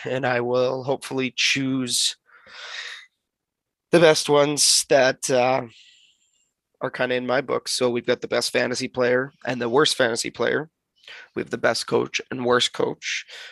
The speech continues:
We got the most disappointing team, the most impressive team, and then finally our league M V P.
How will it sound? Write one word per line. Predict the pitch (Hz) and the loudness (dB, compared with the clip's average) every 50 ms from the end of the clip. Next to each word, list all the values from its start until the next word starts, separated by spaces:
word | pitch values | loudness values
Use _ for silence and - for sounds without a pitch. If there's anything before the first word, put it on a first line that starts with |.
| - _ _ | -20 _ _
We | 127 | -2
got | 131 127 - | -2 -2 -2
the | 127 | -4
most | 131 120 120 - - | -6 -6 -6 -4 0
disappointing | 143 147 - 156 - - 143 139 135 131 131 | 0 2 2 0 0 2 2 2 2 0 -2
team, | - 139 135 131 135 135 139 143 - - - _ | -2 0 2 2 0 0 -2 -6 -12 -16 -14 _
the | - 113 | -4 0
most | 120 127 - - | 0 0 0 -2
impressive | - - - 127 127 - - 127 - | -4 -2 0 0 0 0 -2 -4 -6
team, | - - 123 120 120 123 - - _ _ - | -4 -2 -2 -2 -2 -4 -6 -12 _ _ -2
and | 127 | -2
then | 123 113 | -2 -2
finally | - - 120 117 117 117 117 110 | 0 2 2 2 2 2 2 2
our | 87 78 - | 2 2 2
league | - 90 92 - | 0 -4 -2 -2
M | 101 98 - | -2 -2 -2
V | - 78 | -6 -10
P. | - - - - - - | -8 -8 -10 -10 -10 -14